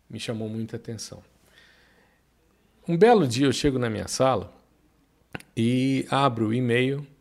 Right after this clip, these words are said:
e tem lá um e-mail de um senhor me perguntando quanto eu cobrava pra dizer a altura de um determinado alvo em relação à superfície. Me mandou um, um print de tela,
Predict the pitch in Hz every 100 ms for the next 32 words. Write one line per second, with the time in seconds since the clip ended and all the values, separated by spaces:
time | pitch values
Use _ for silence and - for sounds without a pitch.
0 | - 139 160 95 110 117 127 110 107 110
1 | 117 113 107 107 - 127 117 123 123 120
2 | 120 110 113 123 113 160 175 156 - 120
3 | 92 101 104 104 143 - - _ _ _
4 | _ _ - 120 123 123 120 101 110 117
5 | - - 127 123 117 - 175 202 190 190
6 | - - - 117 139 139 139 135 127 127
7 | 104 101 98 95 95 - 117 143 151 147
8 | 180 - _ _ _ 170 123 135 127 -
9 | 127 127 127 - 123 - 98 - - _
10 | _ _ _ _ _ _ _ _ _ _
11 | _ _ _ _ _ 170 147 127 101 104
12 | 101 101 104 - _ 143 110 - 151 180
13 | - 117 107 151 175 180 180